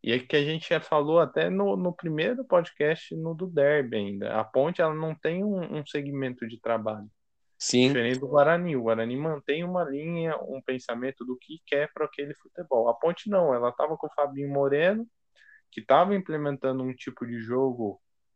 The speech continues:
Speaker 1: é, de uma equipe pra po-, propor o jogo, tava tentando, não conseguiu, enfim,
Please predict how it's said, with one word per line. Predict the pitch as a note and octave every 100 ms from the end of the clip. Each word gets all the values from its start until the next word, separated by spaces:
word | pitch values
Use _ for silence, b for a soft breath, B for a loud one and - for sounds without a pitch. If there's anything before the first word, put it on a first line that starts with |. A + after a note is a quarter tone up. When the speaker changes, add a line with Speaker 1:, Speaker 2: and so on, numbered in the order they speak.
| _ -
Speaker 1:
é, | G#2+ G#2+ G#2+
de | G#2+ A2 G#2+ A2 G2+ F2+ G2
uma | A2+ A2+
equipe | A2 C3 - A2+ -
pra | A2+
po-, | - A2 _ _ _
propor | A2+ G2+ C3 D#3+ C#3+
o | G#2
jogo, | C#3 C#3+
tava | A2+ A2
tentando, | - F#3 F3+ D3+ F3 A3+ A#3 - _ _ _ _ _ -
não | - B2 D3+
conseguiu, | D#3 C3+ B2 A2+ G#2+ A#2+ F#3+ C#3+
enfim, | A2+ - B2